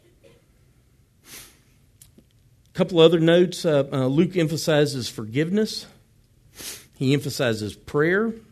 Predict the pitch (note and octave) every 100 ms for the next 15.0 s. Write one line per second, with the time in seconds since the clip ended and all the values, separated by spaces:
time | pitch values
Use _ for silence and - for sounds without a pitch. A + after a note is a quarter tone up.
0 | - _ _ _ _ C3+ B2+ C#3 B2 E3
1 | D#3 D3 D3 B2+ C#3 D3+ D3+ D3+ C3 A#2
2 | B2+ B2 - C#3+ B2 B2+ - D3 D3 D3+
3 | C#3 B2+ A#2+ C#3+ A#2 G#2+ C3 F3 - -
4 | - _ _ C#3 C3 B2 A#2+ B2+ A#2+ C#3
5 | C#3 D3 C3 C#3+ A#2 A#2+ - C#3 C#3+ D3
6 | D3+ A#2+ A2+ C3 - C3+ A#2+ C#3+ C#3+ C3
7 | C#3+ C3+ D3+ D#3+ B2 A#2 C3+ C3+ A#2 A2+
8 | E3 - - - _ _ _ - _ _
9 | - C#3 C3+ B2+ B2+ B2+ _ _ - -
10 | D3+ C#3+ C#3+ D#3 C3 A#2+ A#2 - D#3+ D#3+
11 | C3 C#3+ B2+ B2+ D3 C3+ D3 C#3 B2+ A#2
12 | A2+ D#3+ F3 F#3+ F3+ F3+ F#3 G#3+ E3 A#2+
13 | C#3 D3 D3+ C3 - D3+ F3 G3 G3 D#3
14 | - F3 F3 F3 F3 F#3 G3+ A3+ A3+